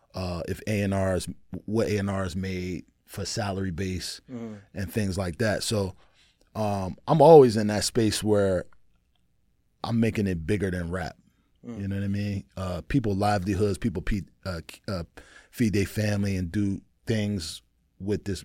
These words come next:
Speaker 1: rap stuff that we always built. Since the beginning of the time, rap was built on getting out of the projects, to
Speaker 2: Mm.
Speaker 1: me. You know what I mean? And I feel like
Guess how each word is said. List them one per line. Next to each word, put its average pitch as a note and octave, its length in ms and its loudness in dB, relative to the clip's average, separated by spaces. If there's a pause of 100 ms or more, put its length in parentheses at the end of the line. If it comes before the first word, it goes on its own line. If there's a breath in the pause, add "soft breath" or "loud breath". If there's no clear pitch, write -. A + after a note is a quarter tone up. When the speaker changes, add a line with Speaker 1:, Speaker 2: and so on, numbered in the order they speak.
Speaker 1:
rap G2+ 260 -4
stuff - 320 -8
that G2 140 -2
we G2 140 -4
always F#2+ 400 -2
built. E2+ 220 -10 (200 loud breath)
Since - 200 -4
the G2+ 60 -2
beginning G2+ 300 0
of G2 60 -2
the F#2+ 60 -2
time, G2 480 -4 (360 soft breath)
rap G#2 260 2
was F#2+ 160 -2
built F#2 280 0
on F#2+ 160 -2
getting F2+ 220 -4
out E2 140 -6
of D2+ 60 -8
the C#2 60 -12
projects, E2+ 580 -8 (160)
to F2+ 100 -6
Speaker 2:
Mm. F2 60 -4
Speaker 1:
me. F#2 280 -2 (420 soft breath)
You G2 120 -2
know F#2+ 60 0
what F#2+ 80 -2
I F#2+ 40 -2
mean? G2 240 -4 (440 soft breath)
And F#2 260 -4
I E2+ 80 -4
feel A2+ 200 0
like G2 320 0